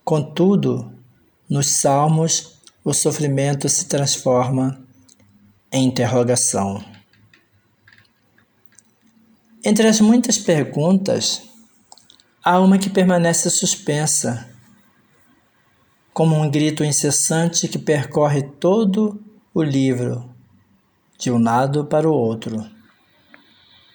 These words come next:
"Até quando, Senhor?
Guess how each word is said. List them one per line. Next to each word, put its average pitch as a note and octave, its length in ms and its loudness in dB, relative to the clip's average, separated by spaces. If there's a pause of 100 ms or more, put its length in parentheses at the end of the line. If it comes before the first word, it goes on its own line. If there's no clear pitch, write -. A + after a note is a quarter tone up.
(1700)
"Até G3 240 0
quando, F3+ 480 2
Senhor? A#2 640 -2